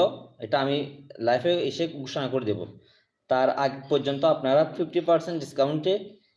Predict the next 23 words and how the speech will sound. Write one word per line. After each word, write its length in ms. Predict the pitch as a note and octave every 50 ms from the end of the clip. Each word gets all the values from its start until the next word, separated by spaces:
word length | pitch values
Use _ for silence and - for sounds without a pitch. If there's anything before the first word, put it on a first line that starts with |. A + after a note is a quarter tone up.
| _ _
শেয়ার 240 | - C#3 C#3 C#3+
মার্কেট 540 | D3+ D3+ D3+ D3+ D3 - D#3+ D#3 - - -
প্ল্যাটফর্মে 1400 | C3+ B2+ B2+ B2+ B2 B2 - - - - - D3 D#3 D#3+ F3 F#3+ G#3 - - - - _ _ _ C#3+ D3 D#3+ F3
আপনি 260 | E3+ D3 - D3 E3
অ্যাড 200 | E3 D3+ C#3+ D3+
হতে 120 | D#3 - D3
পারবেন। 320 | B2 A2 G#2 G#2 G2+ F2+ - - - _ _ _ _ _ _ _ _ _ _ _
আর 280 | - - B2 B2+ B2+ B2
যারা 260 | B2 B2+ C3 D3+ D3+
সবসময় 340 | D3+ F3 D#3 - - E3 D3
আমার 160 | C#3+ C#3+ D3
ভি-, 180 | D3+ D#3+ - -
আমার 240 | B2+ B2+ C#3+ D3+
ভিডিও 300 | D3 D#3+ D#3 D#3+ E3 E3
দেখেন, 560 | D#3+ C#3 C3+ C3 C#3+ E3 F#3 E3+ - - - - _ _ _ _ _ _
তাদেরকে 360 | - B2 B2 C#3 C#3+ C#3+ - D3+
অসংখ্য 300 | C#3 - D3+ D3 D#3 D3+
ধন্যবাদ। 560 | C#3+ D#3 D#3 D#3 D3+ D#3+ E3 E3 E3 - -
আমার 240 | A#2+ B2 C#3+ D3+ D3
চ্যানেলটা 300 | D3+ D3+ C#3 D3 D3 -
সাবস্ক্রাইব 340 | D#3 D3+ - - D3+ -
করে 140 | - E3 D#3+
রাখবেন। 520 | D#3 D#3 C#3+ C#3+ D#3+ F3+ G3+ G#3+ - -